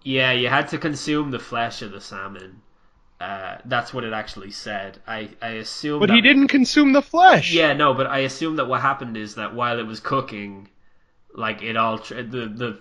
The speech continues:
Speaker 1: the, I don't know, the knowledge
Speaker 2: The knowledge rendered into the fat,
Speaker 1: Yeah,
Speaker 2: which dripped.
Speaker 1: something
Speaker 2: Oh, I
Speaker 1: to
Speaker 2: got
Speaker 1: that
Speaker 2: it.
Speaker 1: effect. That's what I reckon happened, yeah. The, it, it, it had to go through the process of cooking, or else you had to eat the flesh. Um,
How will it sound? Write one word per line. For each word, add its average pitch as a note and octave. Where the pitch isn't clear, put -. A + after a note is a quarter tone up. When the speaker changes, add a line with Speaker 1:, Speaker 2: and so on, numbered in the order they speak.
Speaker 1:
the, A2
I A#2
don't G#2
know, G2
the A2
knowledge A2
Speaker 2:
The C#3
knowledge D3
rendered B2+
into A2
the G2
fat, G2+
Speaker 1:
Yeah, D3
Speaker 2:
which -
dripped. -
Speaker 1:
something D3
Speaker 2:
Oh, G2
I -
Speaker 1:
to A#2+
Speaker 2:
got -
Speaker 1:
that A2+
Speaker 2:
it. A2
Speaker 1:
effect. -
That's C#3
what D#3
I D3
reckon B2+
happened, G2
yeah. F#2+
The, G2+
it, A2+
it, B2+
it C3
had D3
to D#3+
go D3
through D3
the C3
process B2
of G#2+
cooking, G2+
or G#2+
else G#2
you A2
had G#2
to F#2+
eat G#2
the G2+
flesh. G2+
Um, G2